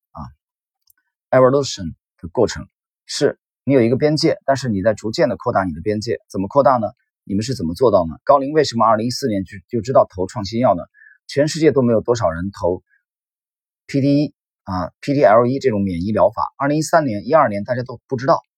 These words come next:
我就带着好几个企业家去波士顿，跟实验室的科学家一起讨论新型的免疫疗法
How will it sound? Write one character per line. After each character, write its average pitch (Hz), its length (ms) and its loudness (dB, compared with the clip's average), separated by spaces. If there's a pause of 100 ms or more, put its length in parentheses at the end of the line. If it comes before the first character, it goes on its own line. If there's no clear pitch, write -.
(420)
我 104 80 0
就 95 100 2
带 151 160 6
着 131 80 0
好 117 160 -2
几 120 120 -4
个 92 60 -2
企 92 140 -10
业 85 80 -6
家 98 220 -6
去 98 160 -10
波 117 160 -4
士 117 80 -10
顿， 131 240 -4
跟 123 140 -6
实 127 180 -4
验 123 100 2
室 - 120 -14
的 82 80 -10
科 104 160 -8
学 104 80 -4
家 98 160 -2
一 120 80 -6
起 101 160 -12
讨 78 180 -8
论 90 140 -6
新 135 180 -4
型 113 200 -6
的 101 60 -2
免 92 200 -4
疫 95 240 -6 (640)
疗 107 200 6
法 117 240 -6